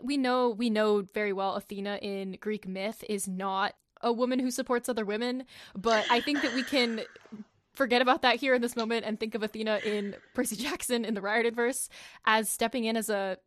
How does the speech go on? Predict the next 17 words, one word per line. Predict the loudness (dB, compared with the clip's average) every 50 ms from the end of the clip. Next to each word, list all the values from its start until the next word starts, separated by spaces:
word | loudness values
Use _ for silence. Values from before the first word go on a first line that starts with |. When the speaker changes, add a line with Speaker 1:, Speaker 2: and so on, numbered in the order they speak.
| _ _ -10
Speaker 1:
older | -8 -4 0 0 0 0
female | -2 -4 -4 -2 -2 -2 -4
figure | -4 -6 -6 -4 -2 -2 0 0 0 -2 -2
and | -4 -4 -4 -4 -6 -8 -12 _ _ _ _ _ -12
shielding | -10 -8 -8 -4 -2 0 0 0 0 0
her | 0 0 -2
and | -2 -4 -6
protecting | -10 -10 -10 -10 -8 -6 -6 -4
her | -2
in | -2 -2
this | -2 -2 -2
fight | -2 -2
against | -2 -4 -6 -8 -8 -8
Orion | -6 -4 -2 -2 0 0
Speaker 2:
Mm. | -2
Speaker 1:
specifically. | -2 -4 -6 -8 -10 -12 -12 -12 -12 -12 -14 -16 -20 -20 _ -6
Like | -2 -2 -2 -2